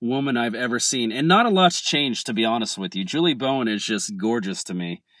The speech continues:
Like, I don't like this picture she has right here on, on this page I'm looking at. She looks like, uh, uh, fucking Stephen Colbert with those glasses on, unfortunately. <laughs> Anyways,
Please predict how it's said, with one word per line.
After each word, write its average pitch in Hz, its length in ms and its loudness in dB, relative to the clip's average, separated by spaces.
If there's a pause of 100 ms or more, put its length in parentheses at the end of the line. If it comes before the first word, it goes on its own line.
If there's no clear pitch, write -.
(520)
Like, 127 220 2
I 147 120 6
don't 180 140 4
like 175 200 4
this 127 180 -2
picture 127 520 -2 (120)
she 131 220 -4
has 120 260 0
right 117 200 -2
here 131 340 -2 (200)
on, 107 260 -4
on 110 180 -2
this 127 160 -2
page 135 300 -2
I'm 139 180 0
looking 156 280 -2
at. 160 200 0 (1300)
She - 160 -2
looks 147 220 -4
like, 120 300 -2
uh, 104 320 -2 (1300)
uh, 104 460 -4 (380)
fucking 143 340 -4
Stephen 143 400 0
Colbert 113 460 0
with 104 140 -4
those 95 180 -4
glasses 95 480 -2
on, 85 200 -6
unfortunately. 107 720 -4 (760)
<laughs> 855 800 -2
Anyways, 247 560 4